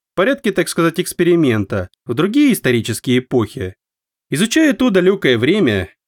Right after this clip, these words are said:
пришлось одолеть не одну книгу. И чем больше я читал, тем яснее понимал.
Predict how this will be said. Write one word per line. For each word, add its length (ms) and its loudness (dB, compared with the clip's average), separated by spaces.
пришлось 420 0
одолеть 460 0
не 100 2
одну 280 0
книгу. 540 -2
И 100 -10
чем 300 2
больше 320 0
я 180 2
читал, 440 -2
тем 180 0
яснее 480 0
понимал. 640 0